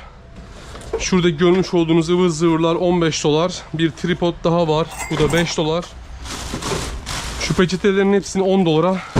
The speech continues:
vereceğiz. Kıyafetler para etmez. Fende alt tarafı yok zaten.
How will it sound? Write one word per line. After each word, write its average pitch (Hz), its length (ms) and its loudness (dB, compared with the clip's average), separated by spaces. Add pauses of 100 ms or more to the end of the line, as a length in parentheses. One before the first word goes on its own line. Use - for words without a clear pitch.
vereceğiz. 175 680 0 (1200)
Kıyafetler 185 640 0
para 196 260 2
etmez. 196 600 0 (300)
Fende 180 600 2
alt 175 280 -2
tarafı 165 300 2
yok 180 180 4
zaten. 175 480 0